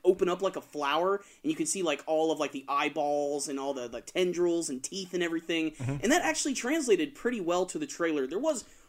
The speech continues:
Speaker 1: one shot I felt that was a little too, like, hokey and maybe just a little goofy looking.
Speaker 2: Was it
Speaker 1: It's
Speaker 2: when
Speaker 1: that
Speaker 2: the
Speaker 1: one
Speaker 2: lady got her head bitten off?
Speaker 1: Yeah.
Speaker 2: I could tell
Speaker 1: Um,
Speaker 2: you were going
Speaker 1: now,
Speaker 2: for that.
Speaker 1: it's not a bad shot. It's probably one of the most famous shots, I think, from Parasite in general. It's, uh, one of the first major scenes from the anime. And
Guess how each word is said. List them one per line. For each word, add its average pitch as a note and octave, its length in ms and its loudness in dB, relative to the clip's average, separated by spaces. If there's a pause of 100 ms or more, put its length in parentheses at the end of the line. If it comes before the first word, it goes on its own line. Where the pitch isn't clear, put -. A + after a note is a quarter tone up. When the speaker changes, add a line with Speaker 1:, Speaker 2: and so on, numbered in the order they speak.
Speaker 1:
one F3 380 2
shot E3+ 380 0
I D#3 60 2
felt D#3+ 300 0
that D3 140 0
was C#3 260 0
a C#3 60 -2
little C#3 300 0
too, D3 420 -2
like, B2 220 -6
hokey D#3+ 480 2 (220)
and C3+ 120 4
maybe C#3 180 2
just C3+ 160 -6
a - 20 -6
little C3+ 200 -2
goofy C3+ 260 -4
looking. D#3 140 2
Speaker 2:
Was C3+ 120 4
it C#3+ 40 2
Speaker 1:
It's C3+ 80 0
Speaker 2:
when B2 140 2
Speaker 1:
that A#2+ 40 4
Speaker 2:
the A2+ 40 4
Speaker 1:
one A#2 60 4
Speaker 2:
lady B2 300 2 (160)
got A2+ 140 0
her G#2+ 60 0
head A#2+ 140 0
bitten C3 220 -6
off? D3+ 160 0
Speaker 1:
Yeah. A#2 380 -2
Speaker 2:
I A#2+ 100 -2
could - 160 -10
tell - 140 4
Speaker 1:
Um, C#3 180 6
Speaker 2:
you C3+ 80 4
were - 60 -6
going - 100 6
Speaker 1:
now, G#3+ 200 8
Speaker 2:
for G3 100 8
that. - 160 -2 (640)
Speaker 1:
it's A3+ 160 2
not E4 160 8
a A#3+ 60 6
bad D3 420 0
shot. G#3+ 300 2
It's D#3+ 80 -4
probably G#3 400 0
one F#3+ 80 4
of F#3 100 4
the F3 60 4
most D3+ 180 2
famous D#3 380 2
shots, D3+ 320 -2
I C#3+ 80 0
think, D3 180 -4
from C3+ 140 -4
Parasite C#3 480 -2
in C3+ 80 0
general. C3+ 420 -2
It's, C#3 220 -2
uh, B2+ 240 -2
one D3 200 0
of D3 60 0
the C#3 60 -4
first D#3+ 260 -2
major C#3 340 0
scenes C#3+ 320 -2
from C#3+ 140 -4
the B2+ 160 -4
anime. C3+ 220 -4
And D#3+ 180 -4